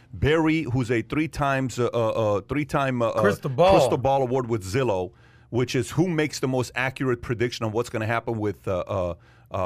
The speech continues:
Speaker 1: uh, value, value. So you got fit your, uh, family goals.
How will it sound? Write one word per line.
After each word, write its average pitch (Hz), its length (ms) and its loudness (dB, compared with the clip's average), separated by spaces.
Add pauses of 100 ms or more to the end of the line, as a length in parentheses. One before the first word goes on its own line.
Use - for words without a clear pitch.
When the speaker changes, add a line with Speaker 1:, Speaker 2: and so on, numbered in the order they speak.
Speaker 1:
uh, 92 180 -2
value, 120 540 -2
value. 107 480 0
So - 160 -4
you 120 40 -2
got 117 200 -2
fit - 320 -4
your, 185 280 0
uh, 131 120 4
family 143 480 -2
goals. 92 420 -2